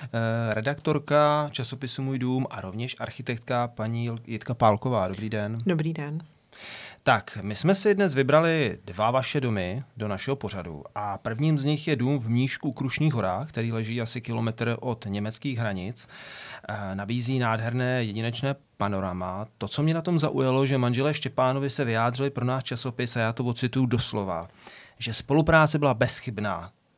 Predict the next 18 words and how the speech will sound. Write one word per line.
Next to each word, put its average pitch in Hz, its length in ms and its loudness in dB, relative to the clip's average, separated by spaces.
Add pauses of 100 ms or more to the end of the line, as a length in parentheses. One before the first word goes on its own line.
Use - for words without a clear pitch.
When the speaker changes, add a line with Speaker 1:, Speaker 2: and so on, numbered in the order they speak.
(160)
Speaker 1:
Od 113 180 -2
naprostého 165 760 0
promítnutí 160 720 0
přání 135 520 0
nás 117 300 0
obou 127 280 2
do 110 140 0
návrhu 107 440 0
přes - 320 -4
průběžné 160 680 0
konzultace 120 600 -4
během 113 240 -2
stavby 80 520 -8 (440)
až - 220 2
po - 160 -2
dotažení 151 720 2
posledních 120 580 0
detailů. 87 580 -4